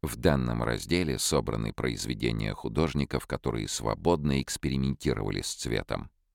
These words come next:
Здесь и дробные мазки чистых цветов Николая Мелиотти,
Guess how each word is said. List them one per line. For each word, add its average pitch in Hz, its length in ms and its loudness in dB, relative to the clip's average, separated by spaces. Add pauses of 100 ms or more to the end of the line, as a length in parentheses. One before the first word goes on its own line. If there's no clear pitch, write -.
(100)
Здесь 65 440 2
и 87 40 6
дробные 62 540 0
мазки 58 540 -2
чистых - 480 -4
цветов - 520 -2
Николая 53 520 -2
Мелиотти, 55 720 0